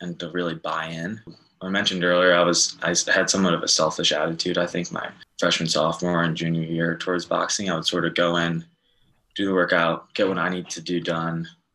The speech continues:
a lot of times skip out on technique, not really, like, develop relationships with the people around me. Um, <laughs> and so, like, when I showed up senior year, <laughs> like, I, I was captain, but, like, a lot of people didn't know me.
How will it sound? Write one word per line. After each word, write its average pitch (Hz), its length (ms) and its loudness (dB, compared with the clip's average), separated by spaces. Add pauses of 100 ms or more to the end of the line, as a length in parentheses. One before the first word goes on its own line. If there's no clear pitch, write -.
(100)
a - 20 -6
lot 87 160 2
of 87 80 -2
times 87 300 -2
skip - 360 -2
out 80 200 0
on 80 120 -6
technique, 98 460 -4 (640)
not 85 100 -2
really, 92 220 2
like, 82 180 0
develop 82 400 -4
relationships 87 600 -2
with 76 100 -16
the - 60 -20
people 82 280 -8
around 78 260 -6
me. 120 220 -6 (580)
Um, 85 340 -4 (220)
<laughs> - 80 -2
and 107 80 -4
so, - 240 0
like, 85 180 0
when 92 120 0
I 82 160 -2
showed 87 260 0
up 85 140 -2
senior 78 280 -2
year, 85 280 0
<laughs> - 20 -6
like, 82 200 -4
I, 90 120 0 (120)
I 85 100 -2
was 82 140 -2
captain, 90 380 -2
but, 85 100 -2
like, - 140 -2
a - 140 2
lot 117 100 2
of 113 60 -2
people 107 220 -2
didn't 95 280 -2
know 85 160 -2
me. 80 100 -14